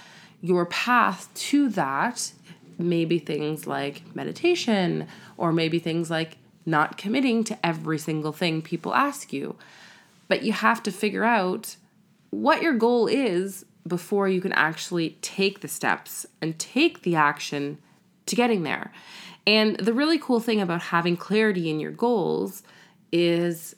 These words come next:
and there's, there's so many different ways you can set goals, and th-, this is not what this is about. There are, you know, like, you talk about smart goals and a whole bunch of things that being specific and measurable and actionable and realistic and time, like, there's just,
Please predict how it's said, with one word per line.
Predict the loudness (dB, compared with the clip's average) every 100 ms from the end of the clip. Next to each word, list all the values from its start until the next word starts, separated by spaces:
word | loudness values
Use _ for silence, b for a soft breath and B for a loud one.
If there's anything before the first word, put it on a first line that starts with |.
| 0
and | 2
there's, | 2 0
there's | -2 0
so | 0
many | 2 0
different | -4 -4
ways | -2 -2 -2
you | -6
can | -8
set | -6 -8 -2
goals, | 0 2 2 -2 -4
and | -4 -2 -2
th-, | 0 -2
this | -2
is | -4
not | -4 -4
what | -6
this | -12 -14
is | -12
about. | -6 -6 -6 -12 B B B B B _ -6
There | -2 0 2
are, | 2 2 2
you | 0
know, | -4 -6
like, | -10 -10
you |
talk | -8 -8
about | -8 -8
smart | 0 2 2
goals | 2 4 4 2
and | -2 -4
a |
whole | -4 -2
bunch | -2 -2
of | -2
things | -4
that | -4 -6
being | -6
specific | -6 -6 -2 -2 -2
and | -2
measurable | 0 -2 -4
and | -2
actionable | -2 -2 -6 -4
and | -2 0
realistic | 0 0 -4 -8
and | -8
time, | -2 -2 0
like, | -4 -6 -4
there's | -4 0
just, | -2 -4 -10